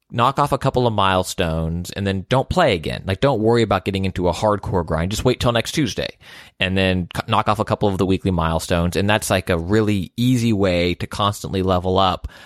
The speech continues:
Uh, and you know it, you're gonna get a reset every Tuesday. You can do a couple of strikes. You can do a couple of public events. You can go into Crucible,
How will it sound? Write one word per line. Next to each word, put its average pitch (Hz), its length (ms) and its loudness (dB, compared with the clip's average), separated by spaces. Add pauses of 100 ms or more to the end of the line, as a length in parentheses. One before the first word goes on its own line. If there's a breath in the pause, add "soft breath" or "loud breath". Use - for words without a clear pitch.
(420 loud breath)
Uh, 90 60 2
and 95 200 0
you 113 60 0
know 113 160 4
it, 107 180 -2
you're 110 100 2
gonna 104 100 2
get 101 120 2
a 95 60 0
reset 104 240 0
every 87 160 0
Tuesday. 120 440 2
You 101 160 -2
can 90 140 -6
do 90 100 0
a 87 60 0
couple 85 300 -6
of 78 40 -4
strikes. 131 600 0
You 95 80 -4
can 90 120 -4
do 87 260 2
a 82 60 -2
couple 87 440 -2
of 82 180 -2
public 127 300 0
events. 110 420 -2
You - 60 -10
can 85 80 -6
go 87 100 2
into 82 140 0
Crucible, 104 600 0